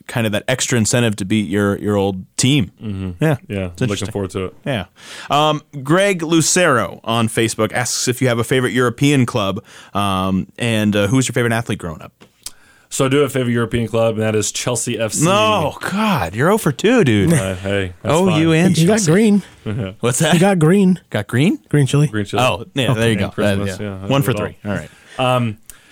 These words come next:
Speaker 2: no, I've got a really cool story, though, 'cause, you know, everyone always wants to give you shit for whichever club you support.
Speaker 1: Sure.
Speaker 2: Like, "Oh, you were just a fan when they won Champions League in two thousand twelve and, you know, this stuff." But so, uh,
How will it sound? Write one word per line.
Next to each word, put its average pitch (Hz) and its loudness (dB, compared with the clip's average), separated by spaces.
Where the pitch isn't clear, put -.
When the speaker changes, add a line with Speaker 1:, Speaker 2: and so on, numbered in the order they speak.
Speaker 2:
no, 185 2
I've 151 0
got 180 0
a 151 2
really 143 0
cool 123 -2
story, 120 0
though, 113 0
'cause, 110 -4
you 104 -6
know, 98 -4
everyone 101 -6
always 95 -6
wants 101 -8
to 101 -8
give 95 -8
you 101 -6
shit 95 -8
for 98 -8
whichever 98 -8
club 95 -10
you 98 -10
support. 101 -6
Speaker 1:
Sure. 135 2
Speaker 2:
Like, 101 -2
"Oh, 95 -8
you 131 2
were 113 -2
just 110 -4
a 107 -2
fan 104 -2
when 104 -4
they 104 -2
won 104 -2
Champions 98 -4
League 98 -4
in 98 -8
two 107 -4
thousand 107 0
twelve 98 -2
and, 104 -6
you 104 -6
know, 95 -4
this 95 -8
stuff." 101 -8
But 110 -8
so, 123 -2
uh, 101 -2